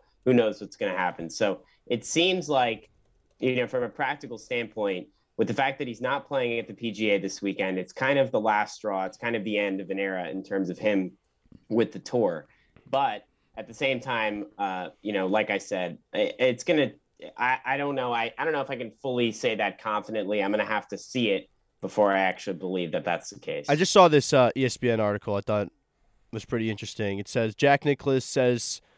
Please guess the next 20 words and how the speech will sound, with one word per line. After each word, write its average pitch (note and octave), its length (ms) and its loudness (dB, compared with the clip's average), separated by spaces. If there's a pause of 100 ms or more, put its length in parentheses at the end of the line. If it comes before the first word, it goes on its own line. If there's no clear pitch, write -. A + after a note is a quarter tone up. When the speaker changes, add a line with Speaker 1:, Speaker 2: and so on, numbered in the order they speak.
(180)
Speaker 2:
Saudi C3+ 340 4
Arabian B2+ 380 4
organizers A#2+ 520 2
offered A2 300 2
him A#2+ 140 0
more A2+ 160 2
than G#2+ 100 0
a G2+ 40 0
hundred B2 340 0
million A2+ 480 2
to - 100 -12
be G#2+ 120 -4
the G2 80 -4
face - 500 -4 (260)
of G#2+ 100 -6
the G2+ 80 -8
Live G#2 280 -4
Golf G2 320 -2
Invitational G2 580 -6
Series." E2 420 -14